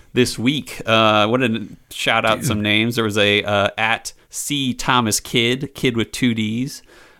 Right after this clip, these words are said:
Speaker 1: Uh, I believe he goes by Thomas. So thanks for hitting us up, Thomas. We appreciate that.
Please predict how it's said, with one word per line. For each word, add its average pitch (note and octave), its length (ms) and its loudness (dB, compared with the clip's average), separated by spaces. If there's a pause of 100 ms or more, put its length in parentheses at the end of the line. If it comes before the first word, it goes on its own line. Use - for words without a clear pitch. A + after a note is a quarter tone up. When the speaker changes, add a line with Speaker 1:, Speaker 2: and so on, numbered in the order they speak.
Speaker 1:
Uh, G#2+ 260 -2
I - 40 -12
believe A#2+ 200 2
he A2 80 2
goes A2+ 220 2
by G2+ 140 2
Thomas. G#2 560 0
So A#2 180 0
thanks C#3 160 2
for - 100 -4
hitting C3 140 0
us B2 140 0
up, A#2 160 0
Thomas. B2 520 0
We B2 60 0
appreciate A#2+ 540 0
that. A2+ 440 2